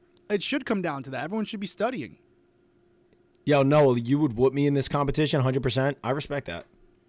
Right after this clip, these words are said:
Speaker 2: Yep.
Speaker 1: Seven hundred likes. Let's go. Thank you.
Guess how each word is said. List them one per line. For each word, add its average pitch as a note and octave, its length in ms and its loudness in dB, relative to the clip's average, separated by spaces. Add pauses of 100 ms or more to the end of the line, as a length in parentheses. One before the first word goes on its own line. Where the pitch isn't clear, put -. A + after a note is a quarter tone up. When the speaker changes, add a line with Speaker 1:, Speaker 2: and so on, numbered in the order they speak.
(220)
Speaker 2:
Yep. G2 140 -8
Speaker 1:
Seven F#3 340 -2
hundred G3 260 -4
likes. F#3 300 -4
Let's E3 140 -10
go. D3 420 -4
Thank F3 240 -4
you. A2+ 180 -10